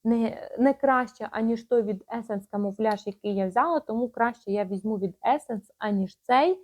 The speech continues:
Ось так він виглядає на шкірі, подивіться, перекрив-, його перекриваючі здібності, він іде із такою,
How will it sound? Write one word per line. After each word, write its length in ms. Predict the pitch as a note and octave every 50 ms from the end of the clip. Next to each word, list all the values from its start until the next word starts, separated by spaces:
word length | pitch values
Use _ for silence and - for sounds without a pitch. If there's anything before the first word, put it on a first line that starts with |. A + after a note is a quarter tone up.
| _ _ -
Ось 200 | A3 A3 - -
так 300 | _ - G#3+ G#3 G#3 -
він 140 | - G3+ G3
виглядає 680 | F#3+ G3 F#3+ F3+ G3 G3 G3 F3+ - G3 G3 G3 F#3+ F#3+
на 180 | F#3+ F#3+ F#3+
шкірі, 560 | F#3+ - - _ _ - A3+ B3+ D4 D#4 D4+ C#4
подивіться, 680 | - G3+ F#3 F3+ G3 F#3+ F#3 G#3 G#3+ G#3 G#3 _ F#3+
перекрив-, 640 | F#3 - - G3 F#3+ G3 - _ - G3 F#3+ F3+ - _
його 360 | - G3+ G3+ G3+ F#3 G3+ G3
перекриваючі 1000 | G3 - G3 F#3+ F#3+ F#3 - - F#3 F#3+ F3+ G3 F#3+ F#3+ F#3+ F#3 F#3 _ _ F#3
здібності, 680 | F3+ F3 F3 F#3+ A3+ C4 C#4 C#4 C4 B3 B3+ _ - F#3+
він 260 | F3+ G3+ G#3 G3+ G3+ -
іде 340 | G#3 F#3 F3+ G3 G3+ F#3+ - -
із 100 | G3 -
такою, 580 | _ - F#3+ - _ G3+ G#3 G3+ G3 F#3+ F#3